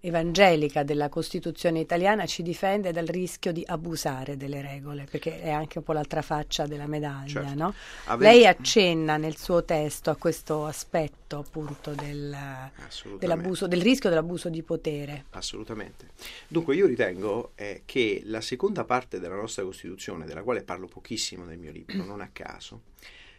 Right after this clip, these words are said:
Speaker 2: sia, eh, sostanzialmente servente della prima. Cioè noi nella prima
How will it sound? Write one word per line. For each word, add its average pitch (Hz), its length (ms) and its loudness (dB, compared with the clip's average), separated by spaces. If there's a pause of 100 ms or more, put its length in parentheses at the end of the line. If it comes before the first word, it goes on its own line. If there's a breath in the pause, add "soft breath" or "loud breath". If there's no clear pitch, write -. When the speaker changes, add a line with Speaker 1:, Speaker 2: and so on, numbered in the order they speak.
(100)
Speaker 2:
sia, 110 680 0
eh, 113 80 -12
sostanzialmente 135 760 -4
servente 107 520 -2
della 95 180 -4
prima. - 400 -16 (520)
Cioè - 140 -4
noi 131 160 -2
nella 110 200 -2
prima 180 400 -4